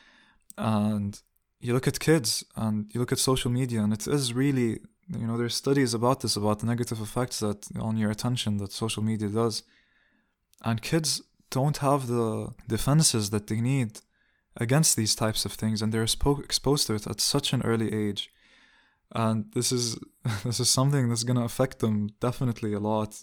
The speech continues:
And we're not aware of this right now because this is very recent.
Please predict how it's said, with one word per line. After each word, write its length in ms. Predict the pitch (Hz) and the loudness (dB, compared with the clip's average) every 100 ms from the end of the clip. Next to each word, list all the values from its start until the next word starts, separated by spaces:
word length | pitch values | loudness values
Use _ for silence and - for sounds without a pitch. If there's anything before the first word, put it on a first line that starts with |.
| - | -10
And 220 | 110 110 | -6 -4
we're 140 | 110 117 | -2 0
not 240 | 135 147 | 2 2
aware 240 | 127 139 139 | 2 2 2
of 80 | |
this 220 | 113 107 117 | 0 -2 -2
right 140 | 110 | -2
now 180 | 120 120 | 0 0
because 260 | 104 104 | 0 -2
this 140 | 107 107 | -2 -2
is 120 | 107 | -2
very 320 | 104 127 113 | 2 2 2
recent. 480 | 113 123 - 101 | 2 0 0 -4